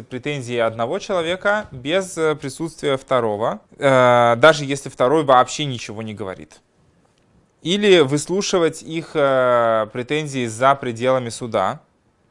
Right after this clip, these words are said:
до того, как они придут на суд. То есть, если так происходит, судья, не, наверное, не имеет, не имеет права их судить. Потому что это уже закладывает в судье определённое отношение к ситуации.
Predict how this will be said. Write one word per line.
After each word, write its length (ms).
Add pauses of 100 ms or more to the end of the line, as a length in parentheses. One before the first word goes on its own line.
(540)
до 300
того, 220
как 180
они 160
придут 420
на 300
суд. 380 (680)
То 60
есть, 120
если 140
так 160
происходит, 460
судья, 340
не, 220
наверное, 420
не 120
имеет, 400 (420)
не 140
имеет 240
права 240
их 100
судить. 420 (1200)
Потому 280
что 160
это 340
уже 360
закладывает 680
в 40
судье 640 (360)
определённое 500
отношение 500
к 40
ситуации. 680